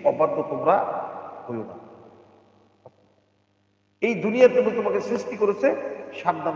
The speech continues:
তোমরা এই দুনিয়া সৃষ্টি হওয়ার পর দায়িত্ব চলছে, তোমরা এই জমিনের মধ্যে তোমরা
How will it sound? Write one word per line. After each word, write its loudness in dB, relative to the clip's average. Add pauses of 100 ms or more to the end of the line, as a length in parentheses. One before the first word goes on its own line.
তোমরা -4
এই -4
দুনিয়া -2
সৃষ্টি -10
হওয়ার 0 (100)
পর 2
দায়িত্ব -4
চলছে, -10 (320)
তোমরা -4 (320)
এই -2 (100)
জমিনের 2
মধ্যে 2
তোমরা -2